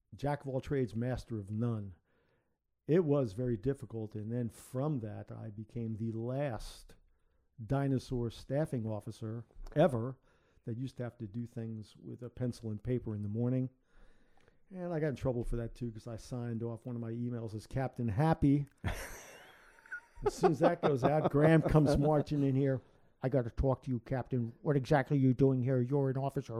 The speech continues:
Speaker 1: I said, "Jim, man, I'm ju-, I'm just trying to make light of a bad situation here, you know."
Speaker 2: Captain Unhappy.
Speaker 1: Yeah, it was a staffing. Wha-
Speaker 2: So, yeah, for the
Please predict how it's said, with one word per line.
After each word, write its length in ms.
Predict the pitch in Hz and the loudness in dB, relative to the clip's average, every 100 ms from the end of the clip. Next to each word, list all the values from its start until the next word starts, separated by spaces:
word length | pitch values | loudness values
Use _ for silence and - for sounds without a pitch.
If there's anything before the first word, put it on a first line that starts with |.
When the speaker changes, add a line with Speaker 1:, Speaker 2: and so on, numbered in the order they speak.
| 123 | -4
Speaker 1:
I 160 | 131 - - - - | -6 -8 -12 -14 -12
said, 180 | - 131 | -10 -4
"Jim, 220 | 202 151 | 0 0
man, 220 | 120 117 | 0 0
I'm 100 | 135 | -2
ju-, 140 | - - - | -4 -14 -14
I'm 60 | |
just 180 | - - | -12 -6
trying 200 | 165 151 | -4 -2
to 40 | 131 | 2
make 240 | 143 - | 0 0
light 240 | 131 151 | 0 2
of 120 | 123 123 | 4 2
a 60 | |
bad 400 | - 135 135 131 | 2 4 4 4
situation 680 | - 139 135 135 156 160 139 | 2 0 2 4 4 2 -2
here, 180 | 135 131 | 0 -2
you 180 | 127 131 | -2 -4
know." 220 | 139 131 _ _ - | -6 -10 _ _ -4
Speaker 2:
Captain 340 | 120 110 113 | -2 0 0
Unhappy. 460 | 117 110 110 110 107 139 | 2 2 -2 -4 -6 -6
Speaker 1:
Yeah, 340 | 143 143 139 | -4 -2 -2
it 180 | 139 135 | -2 -2
was 220 | 120 107 | -4 -4
a 180 | 107 107 - - _ _ - - - | -8 -10 -14 -20 _ _ -20 -18 -18
staffing. 580 | - 131 135 117 101 - | -4 0 0 -2 -8 2
Wha- 160 | 165 - - _ - - - - - | 4 4 0 _ -18 -14 -12 -14 -2
Speaker 2:
So, 380 | - 127 123 104 | 8 10 10 8
yeah, 300 | 110 107 101 | 4 6 6
for 140 | 113 | 4
the 240 | 104 95 | 6 6